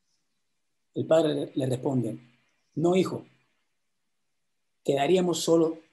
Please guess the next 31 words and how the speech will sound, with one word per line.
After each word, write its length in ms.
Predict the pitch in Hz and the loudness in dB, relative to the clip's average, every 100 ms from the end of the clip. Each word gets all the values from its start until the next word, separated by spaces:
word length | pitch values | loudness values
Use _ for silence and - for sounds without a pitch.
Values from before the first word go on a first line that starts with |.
| _ | _
los 220 | - 127 123 | -6 -4 -4
asesinos". 640 | 123 113 147 110 - - _ _ _ _ _ _ _ _ _ _ _ | -4 -4 -2 -2 -6 -16 _ _ _ _ _ _ _ _ _ _ _
La 140 | - 165 | -2 4
violencia 640 | 175 220 254 247 214 233 | 8 8 8 8 4 4
nunca, 760 | 196 190 247 269 247 185 - - - | 4 8 8 8 6 2 -2 -8 -6
nunca, 720 | 170 180 254 262 247 143 - _ - | 0 6 8 8 4 -4 -12 _ -6
nunca 460 | 147 202 254 240 | 4 8 10 8
es 100 | 170 | 4
el 160 | 175 165 | 0 0
camino. 440 | 147 156 156 131 - _ _ _ _ - | 2 2 2 0 -6 _ _ _ _ 0
Y 80 | |
es 100 | 156 - | 2 6
hora 180 | 202 202 | 8 8
de 100 | 175 | 8
que 120 | 156 | 2
paren 280 | - 190 185 | 2 2 4
ya 140 | 185 | 6
las 160 | 170 - | 6 2
torturas, 640 | 143 135 220 220 208 - - _ _ - | -6 -2 4 6 6 2 -10 _ _ -10
los 120 | - | -6
encarcelamientos 840 | 147 156 143 131 135 151 202 208 180 | -4 -2 -2 -4 -4 0 0 0 -2
por 160 | 160 | -2
libertades 560 | 151 143 139 196 196 180 | -4 -4 0 4 6 6
de 100 | 160 | 4
pensamiento, 920 | - - 147 127 143 196 214 190 190 - - _ _ | -2 -2 -2 0 0 0 0 -2 -4 -8 -20 _ _
la 100 | 143 | -2
difamación 720 | 147 131 131 120 - 196 185 | 0 0 -2 -2 2 2 2
pública, 680 | - 226 185 175 170 160 - _ | 4 4 4 2 2 2 -6 _
la 120 | - 160 | 0 2
humillación 640 | 156 156 156 196 196 - | 4 2 2 0 -2 2
pública 640 | 220 214 190 196 190 - | 2 2 2 0 -2 -4